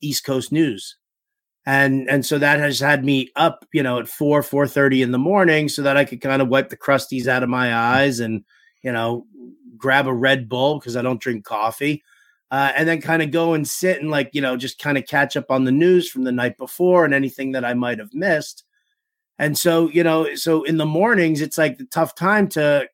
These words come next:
create videos 'cause I look like crap. <laughs> And, you know, it's like, ugh.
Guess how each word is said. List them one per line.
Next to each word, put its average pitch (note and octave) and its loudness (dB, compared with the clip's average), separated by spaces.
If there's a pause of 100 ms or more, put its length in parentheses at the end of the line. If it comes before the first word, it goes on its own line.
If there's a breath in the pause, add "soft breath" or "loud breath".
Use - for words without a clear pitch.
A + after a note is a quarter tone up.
(120)
create C#3+ -2
videos D3 0
'cause C#3 -6
I C#3 0
look C#3+ -4
like - -2
crap. D#3+ -2
<laughs> A2+ -10
And, B2+ -6 (560 soft breath)
you E3+ 2 (120)
know, C#3+ -2 (100)
it's D#3 -4
like, C3+ 2
ugh. B2+ 0